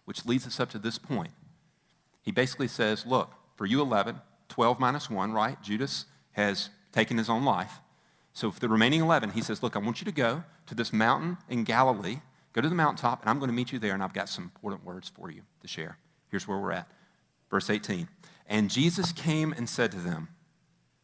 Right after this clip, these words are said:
'All authority in heaven and on earth has been given to me. Go, therefore, and make disciples of all nations, baptizing them in the name of the Father and of the Son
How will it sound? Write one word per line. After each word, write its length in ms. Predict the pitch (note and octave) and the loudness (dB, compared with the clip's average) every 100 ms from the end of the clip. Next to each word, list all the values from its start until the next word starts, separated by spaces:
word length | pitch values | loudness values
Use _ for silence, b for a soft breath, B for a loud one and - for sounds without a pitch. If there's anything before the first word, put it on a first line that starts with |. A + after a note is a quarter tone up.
| _ _ _ | _ _ _
'All 260 | - D3 G#3 | -2 2 2
authority 580 | F#3 - F#2+ E2+ C#2+ A2 - _ _ _ _ - | 0 -4 -4 -4 -6 -14 -18 _ _ _ _ -12
in 100 | F#2 | -8
heaven 420 | - A#2 C#3+ D3 - _ _ | 0 0 0 -4 -14 _ _
and 100 | G#2 | -8
on 160 | G#2 A2+ - | -6 -6 -4
earth 340 | F2+ F2+ - _ _ _ _ _ _ | -6 -8 -16 _ _ _ _ _ _
has 220 | G#2 G#2 | -4 -2
been 180 | G2+ G2 | -6 -4
given 280 | G#2+ A2 | -2 0
to 80 | G#2+ | 0
me. 240 | G#2+ F2 - _ _ _ _ _ _ _ _ _ - | 0 -2 -6 _ _ _ _ _ _ _ _ _ -6
Go, 180 | A#2 F#3 | 0 2
therefore, 540 | G3 F#2+ - D#2 D#2+ C3 _ _ _ _ _ _ _ - | 2 -2 -6 -12 -12 -14 _ _ _ _ _ _ _ -2
and 100 | G2+ | 0
make 160 | A2 | 0
disciples 560 | A2+ - G#2+ G#2 G#2+ - | -2 0 0 0 -4 -8
of 140 | F#2+ - | -8 -10
all 240 | - B2+ B2+ | -6 -2 -2
nations, 580 | F2+ D#2 - - - - _ _ _ _ _ _ | -4 -6 -10 -14 -16 -20 _ _ _ _ _ _
baptizing 760 | - C3+ F#3 - A#2+ A2 G#2 F2 | -2 0 0 0 0 0 -2 -4
them 280 | E2 D#2+ E2+ - | -6 -8 -12 -14
in 60 | F#2 | -8
the 60 | |
name 200 | F2+ F#2+ | -6 -6
of 40 | F#2 | -8
the 100 | - | -2
Father 460 | G#2+ G#2+ A#2 B2+ C3+ _ _ _ _ _ _ _ | 0 0 -2 -10 -14 _ _ _ _ _ _ _
and 80 | F#2 | -8
of 80 | F2+ | -6
the 60 | |
Son 440 | E2+ - F2 E2 | -6 -2 -2 -4